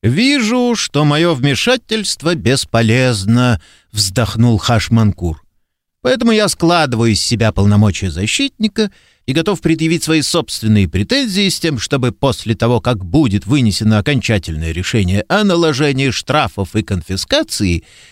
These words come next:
мне была предоставлена справедливая доля возмещения убытков".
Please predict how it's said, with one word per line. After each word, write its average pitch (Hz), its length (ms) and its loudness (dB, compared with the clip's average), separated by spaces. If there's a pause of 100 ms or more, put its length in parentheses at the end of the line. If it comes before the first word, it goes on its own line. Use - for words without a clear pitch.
(120)
мне 117 300 2
была 170 200 0
предоставлена 208 680 0
справедливая 113 800 0
доля 214 420 2
возмещения 123 840 0
убытков". - 640 -8